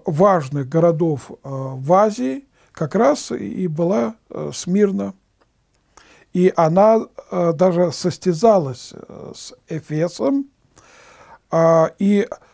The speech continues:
Смирна, она славилась красотой, э, своих, э, храмов языческих, дворцов, э, прекрасных, великолепных домов,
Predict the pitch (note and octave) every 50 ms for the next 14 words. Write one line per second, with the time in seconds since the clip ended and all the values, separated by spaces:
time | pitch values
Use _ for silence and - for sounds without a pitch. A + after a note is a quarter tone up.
0 | _ - - - E3 E3 F#3 A3+ C#4+ D4 C4+ C4 A#3+ F3+ E3+ D#3+ C#3+ C#3 - -
1 | C#3+ C#3+ C#3+ E3 G3 A3+ A#3 A#3 - - C3 - - - E3 F3 G3+ G#3 G3 G#3
2 | F#3+ F#3 F3+ - - - - E3 D#3 - - D#3 D3 - - F#3+ G3+ G#3 G3 F#3+
3 | E3 - _ _ _ _ _ _ _ _ - D3 D3 D3 D3 D3 D3+ D3+ - -
4 | - D#3 D#3+ E3 E3 E3 D#3 - - _ _ _ _ _ _ _ _ D#3+ D3+ C#3+
5 | C#3 - - - C#3+ C#3+ E3+ F3 E3+ E3+ E3 D#3+ D#3 D3 - - - _ _ -
6 | D#3 E3 D#3 D3 D3+ D#3+ D#3+ C#3 - D#3 D3 - - _ - C#3+ B2+ - _ _
7 | _ - _ _ - C#3+ C3+ C#3+ C#3+ E3+ F#3 F3+ - - - - C#3+ D3+ E3 E3
8 | D#3+ D3 - - _ _ _ _ _ _ _ _ _ _ - D3+ C#3+ C#3 C#3+ C#3+
9 | C#3+ D3+ - _ _ - D#3+ D#3 - F3+ F3+ F#3 F#3 D#3+ - - E3 D3 - D3+
10 | C#3+ D3+ D3+ D#3 - - D3 D3 D#3 D#3+ D#3 D#3 - D3+ C#3+ C3 - _ _ _
11 | _ _ _ _ - C#3+ B2 E3 E3+ D#3+ D3+ C#3+ D3 D3+ D#3 D3 - _